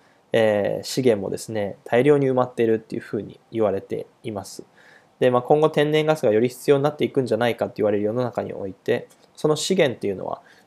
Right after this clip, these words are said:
えー、まあ、非常に重要だっていうことがありますね。あとはですね、えー、半導体製造などに必要な、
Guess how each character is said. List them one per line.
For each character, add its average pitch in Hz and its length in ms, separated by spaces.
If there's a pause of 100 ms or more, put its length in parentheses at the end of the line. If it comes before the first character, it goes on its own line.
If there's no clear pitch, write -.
え 110 440
ー、 - 60
ま 131 60
あ、 - 20
非 113 140
常 117 180
に 113 140
重 104 200
要 98 160
だ 90 120
っ - 60 (280)
て - 80
い 104 40
う 101 40
こ 98 80
と 104 100
が - 80
あ 95 40
り 101 100
ま 104 80
す - 160
ね。 123 120 (1300)
あ 160 120
と 175 160
は 135 80
で 110 80
す - 160
ね、 107 320 (380)
え 107 600
ー、 - 20 (280)
半 156 280
導 180 260
体 190 200
製 190 360
造 120 160
な 104 100
ど 92 60
に 87 140
必 - 280
要 107 240
な、 110 400